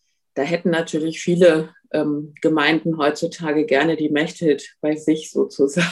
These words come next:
<laughs> geboren gehabt. Und es gibt einen Hinweis auf ihre Familie, ähm, einen jüngeren Bruder, Balduin, der auch ins Dominikanerkloster eingetreten ist in Halle. Ansonsten hat sie versucht, ihre Familie rauszuhalten, einfach,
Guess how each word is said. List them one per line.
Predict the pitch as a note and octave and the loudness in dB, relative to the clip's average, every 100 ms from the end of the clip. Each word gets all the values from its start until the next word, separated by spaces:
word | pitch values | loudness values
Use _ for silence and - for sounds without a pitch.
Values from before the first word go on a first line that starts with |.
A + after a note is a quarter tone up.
| - | -6
<laughs> | - F#3 D#3 | -2 0 2
geboren | D3+ - C#3+ E3 D3 | 2 2 2 2 0
gehabt. | C#3 D3+ D#3+ - - - - - - - | -2 -2 -4 -6 -12 -14 -14 -14 -14 -2
Und | E3 | 2
es | F#3 B3 | 4 4
gibt | B3 | 4
einen | F#3+ G#3 | 6 6
Hinweis | A3 A#3+ A3+ G#3+ | 8 6 6 4
auf | G3 G3 | 2 2
ihre | G3 G3 G3 | 2 2 2
Familie, | G3 F#3+ G3 G3 F#3+ F3+ - | 2 4 4 4 2 0 -2
ähm, | E3 E3 E3+ E3+ - - - | -6 -8 -10 -12 -20 -20 -6
einen | - F3 | 0 4
jüngeren | F#3+ G3 F#3+ E3 | 6 6 6 2
Bruder, | D#3+ G#3 A3+ F3 | 4 4 4 2
Balduin, | E3 F3 F#3+ F3 - F3 F3 E3+ | 2 2 0 -4 -6 -4 -4 -2
der | D#3 D#3 D#3 - | -2 -2 -4 -4
auch | D3+ D#3 | -4 -4
ins | - D#3+ | -6 -8
Dominikanerkloster | - D3+ D3+ C3+ - C3 C3+ - - - - | -6 -6 -6 -10 -8 -6 -6 -8 -14 -12 -12
eingetreten | - - - C#3 - - | -8 -10 -6 -8 -6 -12
ist | - - | -14 -10
in | - - | -10 -4
Halle. | C#3+ F3 A3+ C4 - - _ _ _ _ | 2 4 4 2 -4 -20 _ _ _ _
Ansonsten | - E3+ F3 F#3+ F#3+ F#3 | 0 4 6 4 4 2
hat | F3 | 2
sie | - G3 | 2 4
versucht, | B3 A#3 F#3+ F#3+ F#3+ | 6 4 4 0 0
ihre | F3 E3+ | 0 0
Familie | F3 E3 E3+ F#3 F3 | -2 -2 -2 0 -2
rauszuhalten, | D3+ D3 G3 G3 G3 D3+ C3 C3+ - | 0 0 0 0 -6 -4 -6 -8 -10
einfach, | C3 D3+ E3+ E3+ | -12 -6 -4 -6